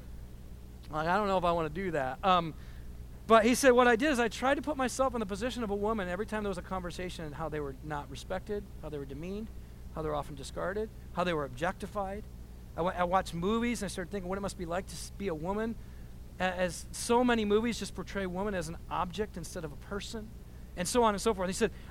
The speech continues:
"I wept for about a year as I thought how I never really sat in a seat of understanding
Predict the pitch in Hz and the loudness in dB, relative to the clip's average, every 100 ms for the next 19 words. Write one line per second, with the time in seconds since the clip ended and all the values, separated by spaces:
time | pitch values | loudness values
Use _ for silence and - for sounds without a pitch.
0 | - 247 202 220 269 - 196 185 190 185 | 4 4 6 6 6 4 -2 0 0 0
1 | 165 208 131 - - - - - - - | -2 -4 -4 -8 -12 -12 -12 -12 -12 -12
2 | - - 196 202 - 226 220 196 156 185 | -6 0 4 4 4 2 4 2 0 -2
3 | 185 180 185 190 196 233 220 220 220 208 | 0 0 0 0 0 0 0 -2 -2 -8
4 | - - - 208 208 214 180 175 - 220 | -10 -8 -4 0 0 0 -4 -6 -6 -4
5 | 208 185 180 160 - 180 180 156 113 | -2 -2 -6 -10 -10 -10 -8 -8 -10